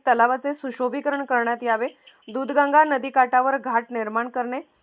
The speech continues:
वाल्मिकी समुदाय भवन निर्माण करणे, गावाच्या दक्षिण पश्चिम मळा भागातील धनापागोळ, वाल्मिकी व मोहिते वस्ती भागात निरंतर ज्योती योजना अंमलात आणावे, बेडखेळ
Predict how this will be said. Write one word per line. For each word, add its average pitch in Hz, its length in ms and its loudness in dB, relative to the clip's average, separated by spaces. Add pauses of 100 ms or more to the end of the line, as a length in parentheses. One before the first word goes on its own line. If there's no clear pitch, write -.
(160)
वाल्मिकी 254 560 4
समुदाय 269 480 0
भवन 240 400 -4
निर्माण 262 360 -2
करणे, 247 300 -6 (140)
गावाच्या 233 400 2
दक्षिण 226 440 -6
पश्चिम 285 480 -6
मळा 277 180 2
भागातील 247 500 -4 (380)
धनापागोळ, 277 680 4
वाल्मिकी 247 560 2
व 277 120 0
मोहिते 240 400 -6
वस्ती 277 300 -4
भागात 262 340 -2
निरंतर 240 540 -4
ज्योती 220 500 -8 (600)
योजना 226 680 4
अंमलात 247 480 4
आणावे, 220 360 0 (380)
बेडखेळ 269 500 2